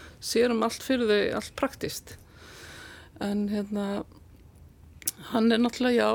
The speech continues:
hann er svolítið, eh, náttúrulega dýrið Fjóla, hann vísar líka í, í kannski svona, eh, samhygð hennar með og svona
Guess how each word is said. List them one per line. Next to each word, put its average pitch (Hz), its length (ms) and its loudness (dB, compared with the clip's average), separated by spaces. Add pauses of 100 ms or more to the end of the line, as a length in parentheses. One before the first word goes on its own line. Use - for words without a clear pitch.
hann 269 140 4
er - 20 -6
svolítið, 240 360 0
eh, - 420 -4
náttúrulega 220 380 -2
dýrið 254 280 4
Fjóla, 294 400 6
hann 254 160 6
vísar 269 240 2
líka 262 320 2
í, 254 120 4 (1080)
í 233 120 -8 (120)
kannski - 460 -6 (1700)
svona, 220 420 -4 (960)
eh, - 880 -16
samhygð 247 720 4
hennar 247 180 6
með 240 280 4
og 226 200 2
svona 233 280 0